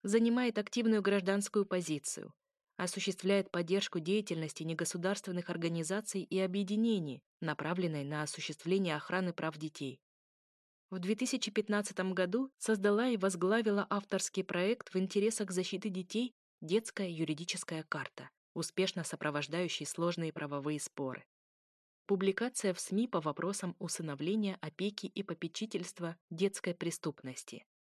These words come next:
Московский комсомолец, инспектор по делам несовершеннолетних, Звездный бульвар, Славянка,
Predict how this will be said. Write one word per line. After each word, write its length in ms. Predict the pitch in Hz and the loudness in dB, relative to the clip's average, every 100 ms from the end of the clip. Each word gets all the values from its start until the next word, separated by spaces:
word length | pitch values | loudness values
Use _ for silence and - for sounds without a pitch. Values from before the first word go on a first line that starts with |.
| _ _ _ _ | _ _ _ _
Московский 640 | 160 160 - 190 196 - 240 | -4 -4 0 -2 -2 -4 -2
комсомолец, 840 | 240 226 233 180 143 135 - - _ _ _ | -2 0 0 0 -2 -8 -12 -16 _ _ _
инспектор 680 | 202 202 - 208 208 - 196 | 2 2 2 0 0 -2 -2
по 120 | 190 | 0
делам 340 | 165 160 185 | 2 2 2
несовершеннолетних, 1080 | 190 165 160 165 - 165 147 139 147 147 - _ _ - | 0 0 -2 -2 -2 -2 -2 -4 -8 -12 -14 _ _ -14
Звездный 540 | 151 151 170 196 202 | -6 0 2 2 2
бульвар, 560 | 185 185 147 143 139 - _ _ _ _ _ | 2 0 0 -2 -4 -10 _ _ _ _ _
Славянка, 800 | - 254 208 170 160 156 156 | -2 0 2 0 -2 -6 -10